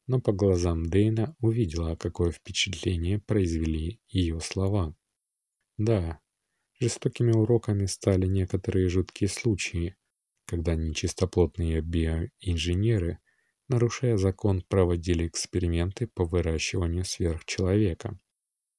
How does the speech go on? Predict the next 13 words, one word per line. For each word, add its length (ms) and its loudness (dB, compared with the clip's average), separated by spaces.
Большинство 560 0
из 140 6
них 220 2
быстро 360 2
заканчивались 840 -2
неудачей, 800 0
но 440 0
Раэль 480 4
и 80 -2
её 300 0
наиболее 720 0
впечатлительных 840 -4
сокурсников 880 -4